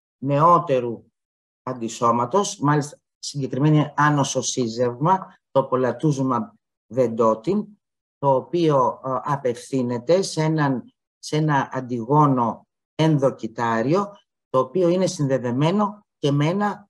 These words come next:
α, κυταροστατικό, με αποτέλεσμα να μεταφέρει το κυταροστατικό εντός του κυτάρου.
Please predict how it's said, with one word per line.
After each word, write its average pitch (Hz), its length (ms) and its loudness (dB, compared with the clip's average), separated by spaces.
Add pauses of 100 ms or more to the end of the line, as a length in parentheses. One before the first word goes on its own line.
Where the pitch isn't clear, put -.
α, 156 160 2
κυταροστατικό, 165 880 2
με 135 120 -4
αποτέλεσμα 180 640 -4
να 156 120 0
μεταφέρει 143 540 -4
το 143 100 -6
κυταροστατικό 123 840 0
εντός 156 360 0
του 175 100 -10
κυτάρου. 127 420 0